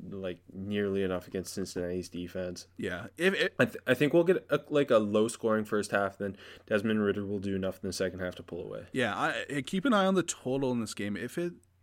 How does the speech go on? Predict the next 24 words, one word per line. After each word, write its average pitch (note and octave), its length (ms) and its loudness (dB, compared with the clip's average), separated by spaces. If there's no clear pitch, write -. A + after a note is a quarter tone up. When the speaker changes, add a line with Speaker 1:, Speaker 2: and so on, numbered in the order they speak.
Speaker 2:
it's C#3 120 -2
probably D3+ 360 4
gonna G3 140 4
be G3 80 6
low, F#3+ 220 6
but E3+ 140 2
if - 120 -4
they E3 100 6
don't D#3 260 0
put C4+ 120 0
it A3+ 100 -2
too F3+ 140 4
low, A#2+ 300 6
I, G2+ 140 0
I G#2+ 200 -2
like A#2+ 240 -2
the F#2+ 140 -6
under. F#2 380 -8
Um, F#2 320 -12
your D3+ 180 6
only F3+ 140 10
concern E3 360 4
is C3 140 2
that, A#2 360 2